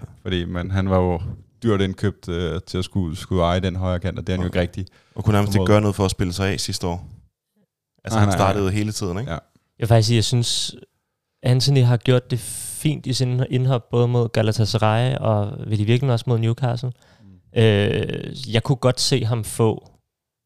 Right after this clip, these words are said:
Speaker 3: chancen igen fra start her snart. Jeg ved ikke, om det skal være mod Chelsea, eller om vi skal vente til kampen mod Bournemouth, men, men jeg synes bare, han har vist nogle tendenser i sit spil, som jeg synes gør, at han godt kan komme på. Særligt nu, hvor at Rashford måske ikke har leveret,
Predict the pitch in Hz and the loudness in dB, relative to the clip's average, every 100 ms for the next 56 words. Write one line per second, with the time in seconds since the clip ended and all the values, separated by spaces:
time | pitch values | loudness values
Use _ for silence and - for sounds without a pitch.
0 | _ _ - 117 107 107 113 104 104 - | _ _ -6 -2 -2 0 -2 -2 -4 -6
1 | - 107 110 110 - 110 107 113 123 110 | -2 -2 -2 -4 0 0 2 0 0 0
2 | 117 107 104 - 110 113 127 107 101 113 | 2 2 0 0 0 0 -2 -2 -4 -2
3 | 101 104 - 107 101 104 110 107 110 113 | -4 -4 -4 -4 -2 -2 0 0 0 -4
4 | 110 104 98 - _ _ _ _ _ 110 | 0 0 0 -8 _ _ _ _ _ -2
5 | 104 - 147 - 117 110 110 120 107 107 | 0 2 0 2 4 4 2 -2 -2 -2
6 | 104 104 - 104 - - 110 101 - 98 | 0 0 0 -2 -4 -6 -4 -4 -4 -4
7 | - 107 - - - _ _ _ 104 101 | -4 -6 -8 -16 -20 _ _ _ -2 0
8 | 107 107 - - - 98 110 104 - - | 0 0 -2 -6 -6 -4 -4 -4 -4 0
9 | 107 113 113 107 104 95 - 110 - _ | 2 4 2 2 0 -2 -4 -8 -12 _
10 | _ _ _ _ _ - 101 101 - 104 | _ _ _ _ _ -2 2 2 2 0
11 | 101 98 104 107 - 101 101 - - | 0 -2 0 0 0 0 2 0 -2